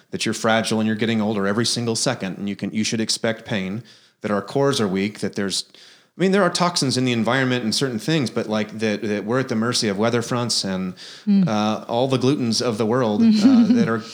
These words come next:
Speaker 1: trying to get us. Like,
Speaker 2: Mm-hmm.
Speaker 1: that's a really terrifying kind of way to go through life. Uh, you're just sort of always on guard internally. Um,
Speaker 2: Yeah.
Speaker 1: and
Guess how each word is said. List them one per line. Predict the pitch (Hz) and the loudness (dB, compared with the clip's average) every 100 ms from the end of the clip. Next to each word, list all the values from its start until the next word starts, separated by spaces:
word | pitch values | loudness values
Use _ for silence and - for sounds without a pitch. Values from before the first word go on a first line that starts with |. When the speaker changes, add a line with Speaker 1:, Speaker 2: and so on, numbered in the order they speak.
| - | -6
Speaker 1:
trying | 127 131 | 0 0
to | 117 | 2
get | 127 | 2
us. | 170 98 - | 2 0 2
Like, | - 190 | 4 6
Speaker 2:
Mm-hmm. | 180 190 196 | 6 6 4
Speaker 1:
that's | 151 156 | 4 0
a | |
really | 320 147 | 0 0
terrifying | 131 - 170 165 139 131 113 110 | 0 0 0 0 -2 -2 -2 -4
kind | 143 131 | -4 -2
of | |
way | 123 | 0
to | 123 | 0
go | 123 123 | 0 -2
through | 120 110 | -2 0
life. | 117 127 92 - - | 0 0 -2 -8 -10
Uh, | 120 104 104 | -6 -4 -2
you're | 110 | 0
just | 123 - | 0 -2
sort | 131 | -2
of | 117 | -2
always | 98 127 123 107 - - - _ | -2 -2 -2 -2 -6 -8 -18 _
on | 117 127 | -4 -2
guard | 113 147 165 | 0 2 2
internally. | 104 101 147 160 101 90 - - | 0 0 -2 0 -2 -4 -10 -8
Um, | 110 104 98 101 - | -2 -2 -2 -6 -6
Speaker 2:
Yeah. | - 185 180 185 | 2 4 6 6
Speaker 1:
and | 214 | 2